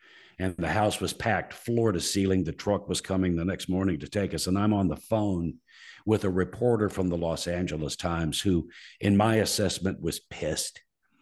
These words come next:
that he had been assigned to talk to me,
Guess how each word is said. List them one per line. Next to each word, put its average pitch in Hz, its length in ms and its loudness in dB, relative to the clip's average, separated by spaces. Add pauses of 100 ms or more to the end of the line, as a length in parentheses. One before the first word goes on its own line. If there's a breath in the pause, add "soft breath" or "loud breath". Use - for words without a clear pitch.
that 80 160 -2
he 107 140 4
had 90 140 2
been 82 320 2 (240)
assigned 90 520 0
to - 80 -6
talk - 340 -2
to 87 100 0
me, 69 280 -2